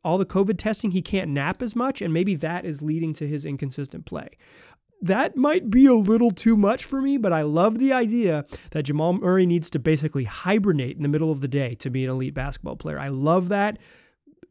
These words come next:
Get, I hope one day we can get back to letting Jamal Murray hibernate.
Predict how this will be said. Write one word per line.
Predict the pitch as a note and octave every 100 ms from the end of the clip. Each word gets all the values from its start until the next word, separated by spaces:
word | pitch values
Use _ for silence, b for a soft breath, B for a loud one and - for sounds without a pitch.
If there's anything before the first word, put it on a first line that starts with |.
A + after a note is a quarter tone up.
| -
Get, | F#3+
I | -
hope | C#3+ F#3 F#3+ -
one | E3 E3 F3+
day | F3 F3
we | E3
can | D3+
get | D3+
back | C#3+ D3+
to | D3
letting | C#3 C#3
Jamal | C3 C3+ C3 C3
Murray | B2+ A#2
hibernate. | - - F#2+ -